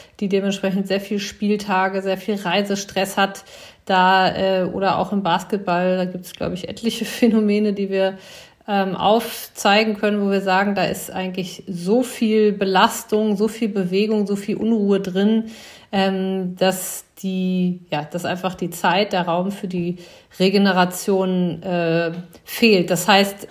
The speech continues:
daraus formuliert vielleicht auch eine Frage, ähm,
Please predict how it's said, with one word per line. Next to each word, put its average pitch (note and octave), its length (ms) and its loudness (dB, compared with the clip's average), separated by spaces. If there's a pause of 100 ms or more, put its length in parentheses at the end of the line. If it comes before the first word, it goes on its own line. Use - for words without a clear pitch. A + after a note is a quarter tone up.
daraus B3 340 6
formuliert A3+ 480 4
vielleicht A3+ 300 0
auch G#3 80 -2
eine G3+ 140 2
Frage, C4+ 640 2 (480)
ähm, G#3+ 800 2